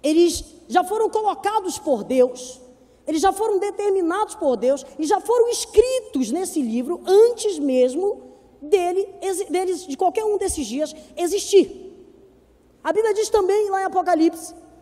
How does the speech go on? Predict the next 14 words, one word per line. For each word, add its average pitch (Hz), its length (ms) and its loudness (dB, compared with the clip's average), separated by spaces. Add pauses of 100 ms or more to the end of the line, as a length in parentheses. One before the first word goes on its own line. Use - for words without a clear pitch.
(280)
que 453 100 4
os 311 160 6
livros 381 600 6
vão 370 200 0
ser 381 120 -2
abertos. 349 600 -2 (240)
E, 349 320 4
e 403 60 10
observe 415 400 2
que 427 160 4
dois 427 300 2
tipos 415 220 0
de 427 120 4
livro. 370 340 2